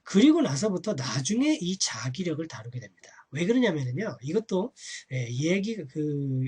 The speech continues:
그 스토리가 있는데, 이 전개는 처음부터 전기력을 배우는 게 가능해요. 왜냐면 이 전개가 왜 생-, 저, 저,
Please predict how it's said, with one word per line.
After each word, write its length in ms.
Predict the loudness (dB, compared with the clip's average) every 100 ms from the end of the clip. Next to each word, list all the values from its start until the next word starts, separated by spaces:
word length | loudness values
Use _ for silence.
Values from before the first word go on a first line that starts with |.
| -6 -10
그 60 |
스토리가 420 | -8 -2 0 2 0
있는데, 480 | -4 -4 -4 -6 -8 -18 -16 -14 -14 -14 -6
이 340 | 6 8 8 6
전개는 720 | 2 2 2 4 2 2 0
처음부터 340 | 0 0 -2
전기력을 800 | -4 -2 0 0 2 4 4 4
배우는 320 | 2 2 2
게 120 | 0 -4
가능해요. 480 | -4 -4 -2 -4 -4
왜냐면 320 | -4 -2 -4
이 100 | -4
전개가 540 | -4 -2 0 2 2 2
왜 140 | 0
생-, 200 | -2 -4 -4
저, 320 | -4 -4 -4
저, 120 | -10